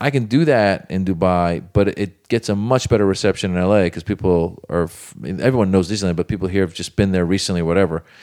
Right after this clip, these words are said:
So you gotta go there a lot of times, and you gotta go, "Okay, what new material am I doing that I can't do because it's not gonna work as well? And then what material have I done in the past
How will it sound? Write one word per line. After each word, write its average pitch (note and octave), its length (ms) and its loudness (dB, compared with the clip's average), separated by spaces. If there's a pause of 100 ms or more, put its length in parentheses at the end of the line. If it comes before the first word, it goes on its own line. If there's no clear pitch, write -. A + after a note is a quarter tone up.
(140)
So A2 340 0 (300)
you C3+ 140 0
gotta C#3 220 0
go B2 200 2
there A#2 160 4
a G#2+ 60 4
lot G#2 140 4
of G#2 60 -2
times, G2 220 -2
and F#2 60 -4
you F#2+ 40 -2
gotta G2 160 0
go, F#2 140 0
"Okay, G#2+ 260 -2
what F#2+ 380 -4
new D3 100 -2
material B2+ 380 -2
am A2 80 -2
I G#2+ 60 0
doing G#2 280 0
that F2+ 80 -2
I F2+ 80 0
can't G#2+ 460 -4
do E2+ 420 0
because F2+ 260 -4
it's F2 120 -6
not G2 180 0
gonna E2+ 160 0
work E2 240 0
as D#2+ 140 -6
well? D#2 320 -4 (260)
And A2 180 -2
then A2+ 120 0
what D#3 180 0
material E3 300 0
have C3+ 60 0
I B2+ 80 2
done A#2+ 280 -4
in B2 80 -4
the G2+ 60 -4
past G#2 720 -4